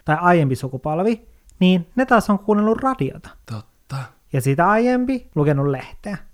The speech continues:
Speaker 1: Niin tää on ollut silleen jo useamman vuoden. Että ei oo vaan niin kun meidän sukupolven silleen juttu, alettu käyttää aikaa periaatteessa silleen N S turhaan. Ja ehkä jossain vaiheessa sitten osataan arvostaa, ja musta tu-,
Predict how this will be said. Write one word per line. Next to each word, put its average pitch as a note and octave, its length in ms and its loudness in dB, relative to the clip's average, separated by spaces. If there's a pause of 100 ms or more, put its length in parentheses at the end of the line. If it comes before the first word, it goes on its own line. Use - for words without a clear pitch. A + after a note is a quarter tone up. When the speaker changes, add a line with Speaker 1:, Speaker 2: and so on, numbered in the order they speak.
(120)
Speaker 1:
Niin F#3 140 2
tää B3 100 6
on A#3+ 100 4
ollut A3+ 180 4
silleen G#3+ 260 0
jo G#3+ 140 -2
useamman A3 600 -2
vuoden. D3 440 -4 (100)
Että E3 220 -2
ei G#3 160 4
oo G#3+ 120 4
vaan G3+ 200 4
niin D#3+ 120 -2
kun D3+ 160 -2 (100)
meidän E3 560 4
sukupolven B2+ 920 -4
silleen C3 380 -2
juttu, D3+ 260 -4 (180)
alettu F3+ 120 -2
käyttää C#3 600 0
aikaa C3+ 480 -2
periaatteessa B2+ 640 -6
silleen B2+ 360 -6 (340)
N D#3 100 -4 (140)
S - 200 -14
turhaan. F3+ 720 -2 (160)
Ja F3+ 100 2
ehkä G3+ 200 4
jossain G#3+ 460 4
vaiheessa D3+ 440 2
sitten D3+ 360 -4
osataan E3 460 0
arvostaa, D3 720 0 (280)
ja G#3 60 2
musta G3 200 0
tu-, A#3 120 2